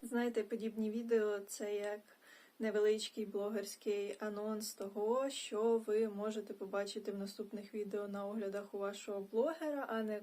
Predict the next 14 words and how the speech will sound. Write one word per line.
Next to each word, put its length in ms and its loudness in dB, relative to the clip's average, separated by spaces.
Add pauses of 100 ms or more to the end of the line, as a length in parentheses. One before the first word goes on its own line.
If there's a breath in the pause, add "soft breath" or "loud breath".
кожен 320 -2
раз 280 -4
сидіти, 420 -4
чекати 420 -6
нове 280 -2
відео 340 0
і 160 -6
не 120 -6
знати, 420 -6 (280 loud breath)
що 340 0
ж 160 -4
там 260 2
буде 440 2
таке. 400 -12